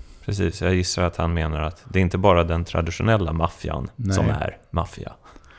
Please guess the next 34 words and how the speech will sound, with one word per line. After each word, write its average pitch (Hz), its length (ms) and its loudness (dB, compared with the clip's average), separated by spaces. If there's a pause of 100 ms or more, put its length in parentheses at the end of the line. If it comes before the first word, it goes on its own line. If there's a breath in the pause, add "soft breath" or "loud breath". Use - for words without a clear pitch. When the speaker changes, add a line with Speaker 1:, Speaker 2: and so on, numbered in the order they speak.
(480 loud breath)
Speaker 2:
Det, 117 400 10
det 117 120 6
där 131 140 12
ska 131 160 4
vi 117 100 8
gå 110 160 8
in 107 120 10
mera 113 300 8
på, 98 300 2
tänkte 101 380 2
jag, 98 300 4 (100)
i, 92 320 2
eh, 101 640 -2 (1080)
nästa 110 280 2
program 104 320 6
som 101 180 0
ska 104 120 0
handla 101 200 4
mer 104 140 4
specifikt - 420 0
om 101 80 4
pengar. 131 440 4
Jag 113 120 2
tänkte, 117 260 4
i 113 240 6
det 110 60 8
här 143 140 8
programmet 104 580 2 (120)
ska - 200 0
vi 104 80 4
dröja 107 280 6
vid 98 120 2
själva 104 200 2
skuldbegreppet. 120 960 2